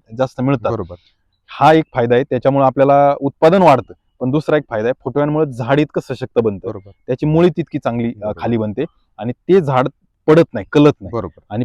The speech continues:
Speaker 1: पुढे जाऊन जो ग-, गहू कलण्याचं किंवा पडण्याचं जे झडण्याचं प्रमाण आहे,
Speaker 2: हम्म.
Speaker 1: तर ते तिथं आपल्याला टाळता येतं.
Speaker 2: बरोबर.
Speaker 1: त्यासाठी हे फुटवे वाढवा. फुटवे वाढवताना दोन झाडामधलं अंतर वाढवायचं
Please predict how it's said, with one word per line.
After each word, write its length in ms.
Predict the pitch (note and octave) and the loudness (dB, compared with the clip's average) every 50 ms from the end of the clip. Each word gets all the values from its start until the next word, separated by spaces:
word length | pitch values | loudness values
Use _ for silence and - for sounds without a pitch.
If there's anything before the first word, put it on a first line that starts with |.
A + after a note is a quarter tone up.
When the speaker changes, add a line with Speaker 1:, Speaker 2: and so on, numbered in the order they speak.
| - - | -4 0
Speaker 1:
पुढे 180 | D3+ D#3 E3 | 2 4 6
जाऊन 200 | E3 F3+ F3+ F3 | 6 6 4 4
जो 100 | E3 F3 | 2 0
ग-, 320 | D#3+ D3+ - - B2 A#2+ A#2+ B2 | 0 -2 -8 -10 -12 -8 -4 -4
गहू 220 | C#3+ C#3+ D3+ D#3 | -2 0 0 0
कलण्याचं 440 | C#3+ - C#3+ C#3 C3+ C3 C3 - C#3 | 2 2 0 2 2 0 -2 -4 -6
किंवा 160 | B2 C#3+ C#3 B2 | -4 -4 -4 -2
पडण्याचं 340 | - A#2 A2+ A2+ A2+ - A#2+ | -2 -2 -2 -4 -4 -6 -4
जे 140 | A2+ A#2+ A#2+ | -4 -2 -2
झडण्याचं 420 | A2+ B2 B2 B2+ C3 C3 A#2 B2 | -2 -4 -4 -4 -4 -4 -4 -6
प्रमाण 260 | - - G#2 G2+ G2+ F2+ | -6 -8 -8 -8 -10 -12
आहे, 140 | - - G#2 | -16 -20 -20
Speaker 2:
हम्म. 80 | F#2 E2+ _ | -20 -14 _
Speaker 1:
तर 80 | - A#2+ | -10 -6
ते 140 | - - D3+ | -4 -2 -2
तिथं 180 | C#3+ D3+ C3+ | -2 0 -2
आपल्याला 260 | A2 G2+ - G#2 G2+ G2+ | -2 -2 -4 -6 -6 -6
टाळता 300 | - F#2+ F#2 F2+ - F#2 | -6 -8 -10 -10 -12 -14
येतं. 140 | F2+ A#2 | -12 -12
Speaker 2:
बरोबर. 220 | D3+ G2+ F#2 _ _ _ _ - | -14 -14 -16 _ _ _ _ -4
Speaker 1:
त्यासाठी 340 | B2 B2 - C3+ A#2 - D3+ | -4 -4 -2 -4 -6 -4 -4
हे 100 | D3 D#3 - | -4 -4 -4
फुटवे 280 | - D3 B2+ - B2 B2 | -6 -10 -6 -2 -2 -2
वाढवा. 300 | G#2+ G2 F#2 F2+ F2 E2 - _ _ _ _ _ _ _ _ - | 0 -2 -4 -8 -12 -16 -18 _ _ _ _ _ _ _ _ -6
फुटवे 260 | D3+ - D3+ E3+ F3 | -4 0 4 6 6
वाढवताना 560 | D#3 C#3+ C3+ C3 A#2+ A#2 A#2+ A#2 B2+ C#3+ D#3 | 6 6 6 4 4 2 0 -4 -4 -6 -6
दोन 280 | D3 C3 C3 C3 C3+ B2 | -4 -2 0 0 2 0
झाडामधलं 400 | B2 A2+ A#2 A#2+ B2 A#2+ A#2+ A2 | 0 0 -2 -2 -2 -2 -4 -4
अंतर 260 | A#2 B2 - D#3+ D3 | -4 -2 0 2 4
वाढवायचं 440 | C3 A#2+ A#2 G#2+ G2 - - F#2 | 4 4 2 0 -4 -6 -10 -14